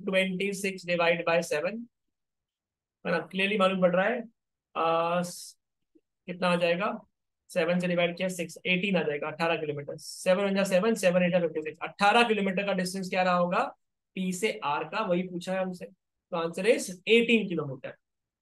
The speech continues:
right? I hope इतना clear हुआ आपको। ठीक है,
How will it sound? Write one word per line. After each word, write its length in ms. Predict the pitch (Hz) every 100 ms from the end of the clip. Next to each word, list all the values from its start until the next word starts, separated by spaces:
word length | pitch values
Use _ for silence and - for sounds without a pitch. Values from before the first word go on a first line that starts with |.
| _ _
right? 340 | 165 233 - -
I 140 | 185
hope 180 | 202 208
इतना 140 | 190
clear 240 | 208 202 214
हुआ 160 | 214
आपको। 260 | 220 220 254 - - _ _ _ _ _ _ _ _ _ _ _ _ _ _ _ _ _ _ _ _ _ _ _ _ _ _ _ _ _ _ _ _ _ _ 208
ठीक 140 |
है, 100 | 202